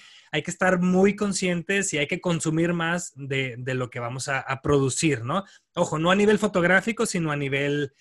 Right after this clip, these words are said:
empresarial y a nivel de seguir avanzando.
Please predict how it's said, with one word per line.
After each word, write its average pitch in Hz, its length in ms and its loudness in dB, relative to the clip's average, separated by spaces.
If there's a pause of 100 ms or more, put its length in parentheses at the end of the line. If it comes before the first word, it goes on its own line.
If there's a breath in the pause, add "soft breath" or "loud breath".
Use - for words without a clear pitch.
(120 soft breath)
empresarial 156 880 0
y 156 40 0
a 147 60 -2
nivel 143 380 -2
de 147 80 -2
seguir 143 420 -2
avanzando. 127 600 -4